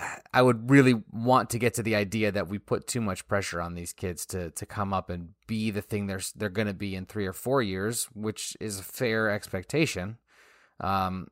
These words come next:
and, and people are kind of expecting it right away. But, uh, you can, let's pick one and just let that be the, the kind of the, the model for this. You can go with Hayes or Vaughn. It doesn't really matter to me. Or if you wanna throw a wild card, you can pick somebody else that you'd rather talk about. Uh, but kind of as the,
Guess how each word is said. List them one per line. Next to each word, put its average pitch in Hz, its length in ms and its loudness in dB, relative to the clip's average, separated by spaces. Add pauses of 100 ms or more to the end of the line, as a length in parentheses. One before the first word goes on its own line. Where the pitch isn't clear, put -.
(120)
and, 98 320 -4
and 92 100 -8
people 98 240 -4
are 95 60 -4
kind 101 160 -6
of 92 60 -6
expecting 95 400 -6
it 80 80 -8
right 90 160 -4
away. 85 240 -6
But, 82 240 -8 (360)
uh, 117 220 4
you 185 140 2
can, 196 100 4
let's 196 180 6
pick 226 220 6
one 127 300 8
and 110 80 2
just 113 160 0
let 113 160 2
that 107 180 4
be 107 160 0
the, 95 380 0
the 107 100 -6
kind 101 240 -4
of 95 280 -6
the, 87 420 -6 (180)
the 76 140 -12
model 95 400 0
for 98 180 -10
this. 87 380 -6
You 95 80 -10
can 104 140 -6
go 98 160 0
with 95 100 -6
Hayes 110 360 0
or 101 200 -2
Vaughn. 90 320 -4
It 87 80 -8
doesn't 95 260 -8
really 95 160 -8
matter 92 300 -6
to - 120 -14
me. 92 220 -6
Or 202 180 4
if 175 280 -2
you 170 100 0
wanna 165 140 4
throw 139 220 2
a - 20 2
wild 123 260 2
card, 131 220 2
you 117 60 -8
can 117 120 -6
pick 107 180 -6
somebody 95 300 -4
else 92 200 -4
that 73 120 -8
you'd 92 160 -8
rather 92 200 -4
talk 95 260 -10
about. 92 320 -6 (480)
Uh, 101 240 6
but 98 280 -2
kind 156 220 4
of 131 100 4
as 113 200 4
the, 101 340 -2